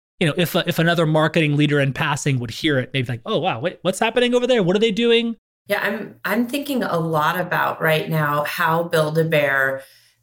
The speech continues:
Speaker 2: continues this transformation. We announced a couple of years ago, right before covid, that we were going through this, you know, big digital transformation,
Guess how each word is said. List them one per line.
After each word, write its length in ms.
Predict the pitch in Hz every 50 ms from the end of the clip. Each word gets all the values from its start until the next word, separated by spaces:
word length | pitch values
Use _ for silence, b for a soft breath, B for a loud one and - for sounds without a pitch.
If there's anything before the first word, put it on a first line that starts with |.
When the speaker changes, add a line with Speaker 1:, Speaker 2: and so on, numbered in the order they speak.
| _ _
Speaker 2:
continues 640 | - 185 190 180 160 - - 196 180 190 196 196 190
this 180 | 170 160 -
transformation. 880 | - - 175 160 160 - - 165 156 147 143 156 - - 147 135 135 147
We 180 | 165 180 208 233
announced 800 | 240 214 180 160 143 143 151 151 151 147 - - - - - -
a 60 | -
couple 360 | - - 165 165 165 185 180 170
of 120 | 156 160
years 340 | 156 147 139 143 147 - -
ago, 540 | 156 147 - 147 135 135 135 131 127 131 B B B B B B B B _
right 180 | - - 247 -
before 320 | 302 285 - 254 214 202
covid, 600 | - - 175 165 156 160 135 120 117 - - -
that 200 | 165 160 139 -
we 120 | 165 160
were 160 | 156 160 156 156
going 420 | 156 151 143 143 147 147 147 147
through 240 | - - 156 147 143
this, 400 | 135 143 135 135 135 - - - -
you 100 | 165 160
know, 140 | 151 139 139
big 480 | - - 151 151 147 147 143 - -
digital 380 | - 165 165 160 165 165 160 147
transformation, 1160 | 147 - - 135 127 123 - - - 139 135 120 120 120 - - - 123 117 107 104 104 -